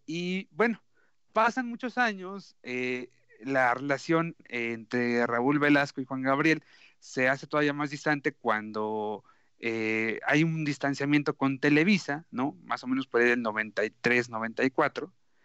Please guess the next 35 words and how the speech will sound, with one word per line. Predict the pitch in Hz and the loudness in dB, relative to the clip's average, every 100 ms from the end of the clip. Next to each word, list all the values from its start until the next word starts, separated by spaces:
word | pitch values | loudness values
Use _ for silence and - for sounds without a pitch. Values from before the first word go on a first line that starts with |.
| _ - - _ _ | _ -20 -20 _ _
Pero | - 180 190 - | 2 4 4 2
en | 143 160 | -6 -4
el | 156 165 | -4 -4
noventa | 156 156 156 151 - 147 | -4 -4 -6 -6 -2 -2
y | 151 151 | -2 -6
siete, | - - 233 220 131 156 - _ _ _ | -10 0 0 0 -6 -8 -12 _ _ _
eh, | - 127 127 123 123 113 _ | -6 -4 -2 -2 -4 -8 _
contaba | - 127 151 160 | -10 -2 2 2
Raúl | 151 151 147 | 2 2 2
Velasco | 156 139 127 - 143 147 - | 2 0 -2 -6 -8 -8 -6
que | 127 120 120 123 117 _ _ _ _ | -2 0 0 -2 -4 _ _ _ _
el | 139 | -4
Festival | 139 131 170 160 190 | -4 -2 2 4 4
Acapulco | 185 175 180 160 | 2 -4 -10 -10
estaba | 147 147 147 151 | -6 -2 -2 -2
como | _ 131 117 117 - | _ -10 -6 -6 -6
en | 120 123 | -8 -8
crisis. | 120 180 170 - 101 - - | 0 4 4 0 -12 -16 -6
Recordemos | 123 123 143 143 160 | -4 2 2 4 2
que | - | 0
venían, | 123 127 143 139 139 - _ _ - | 2 4 4 4 0 -8 _ _ -6
además | 117 120 127 135 131 - | -4 -2 0 -2 -2 -6
del | 113 113 | -4 0
error | 113 120 131 | 0 2 0
de | 131 | 0
diciembre, | 135 160 156 131 139 - | -2 0 0 2 -2 -4
en | - 107 | -12 -12
el | 104 | -10
noventa | 104 101 101 101 107 | -8 -6 -6 0 0
y, | 104 101 95 _ _ _ - | 0 -4 -10 _ _ _ -8
noventa | 110 104 104 107 | -6 -4 0 2
y | 107 | 2
cinco, | 107 - 170 196 180 | -2 0 4 4 4
Gil, | 165 214 294 - | 0 -2 -4 -2
querido, | 127 143 160 | 0 2 -2